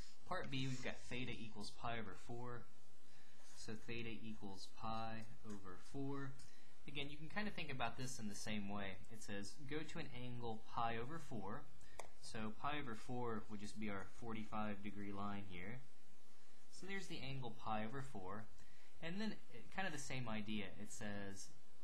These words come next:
always let the angle be pi over four, but pick any r value that you want. Well, if r is positive, we'll get, uh, you know, the segment of the line that goes off into the first quadrant. If r was negative,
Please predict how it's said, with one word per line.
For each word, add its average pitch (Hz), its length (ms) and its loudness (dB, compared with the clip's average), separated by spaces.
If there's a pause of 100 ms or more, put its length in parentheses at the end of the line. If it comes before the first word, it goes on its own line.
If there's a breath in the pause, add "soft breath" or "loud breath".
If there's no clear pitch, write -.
always 214 400 0
let 156 200 -2
the 123 160 -2
angle 131 300 0
be 104 120 2
pi 110 300 0
over 101 180 0 (100)
four, 104 300 0
but 98 80 -2 (220)
pick 147 140 -2 (120)
any 185 320 0
r 120 240 2
value 98 460 0
that 95 180 -2
you 104 80 0
want. 92 300 -2 (640 loud breath)
Well, 139 200 2
if 131 60 0 (100)
r 180 220 2
is 143 120 0
positive, 135 640 2 (100)
we'll 104 180 0
get, 104 240 0 (240)
uh, 95 240 -2 (100)
you 110 60 -2
know, 95 160 -2 (160)
the 98 60 -2
segment 110 420 0
of 101 60 0
the 98 120 0
line 101 300 0
that 98 160 -2
goes 104 180 0
off 98 300 0
into 101 420 0
the 92 180 -2 (100)
first 123 280 0
quadrant. 92 480 -2 (640 loud breath)
If 127 200 -2
r 196 200 2
was 131 220 0
negative, 147 400 0